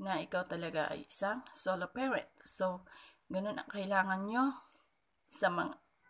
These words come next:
<clears throat> sa mga, ah, I mean, uulitin ko, guys, ha.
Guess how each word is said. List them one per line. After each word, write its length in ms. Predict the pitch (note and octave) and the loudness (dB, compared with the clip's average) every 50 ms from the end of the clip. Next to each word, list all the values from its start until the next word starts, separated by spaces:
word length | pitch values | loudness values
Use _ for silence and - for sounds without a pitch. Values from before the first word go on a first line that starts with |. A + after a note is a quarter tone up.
| _ | _
<clears throat> 80 | - D4 C4+ A#3+ G#3+ F#3 F3 E3+ F3 - - _ _ _ _ - - - - - - - | 12 12 12 12 10 6 0 -4 -8 -14 -20 _ _ _ _ -6 -4 -4 -4 2 4 6
sa 80 | - B3 | 6 8
mga, 480 | A#3+ A#3 A#3 A3+ A3 G#3+ G#3+ G#3 G#3 G#3 - - - - - - - - - - - - _ _ _ _ | 8 6 6 8 6 6 6 4 0 -2 -8 -14 -18 -16 -16 -16 -18 -18 -18 -20 -20 -20 _ _ _ _
ah, 720 | - F#3+ G3 G3 G3 F#3+ F#3 F#3 F#3 F#3 F#3 F3+ F3+ - - - | -6 -4 -4 -2 -2 -2 -2 -2 -4 -4 -6 -8 -10 -10 -8 -6
I 40 | G#3+ A3+ | -4 -2
mean, 160 | A#3+ A3+ - | -2 0 4
uulitin 640 | A#3+ A#3 - G#3+ A3+ A#3 A#3 A3+ - A3 A3 G#3+ - | 6 6 6 6 2 0 -2 -6 -6 -8 -8 -4 -4
ko, 80 | A3 | -4
guys, 320 | G#3 G3 G3 G3+ G3+ - - | -4 -2 -2 4 4 6 6
ha. 320 | F#3 F#3+ A#3 C4+ - - | 6 2 0 -2 -8 -14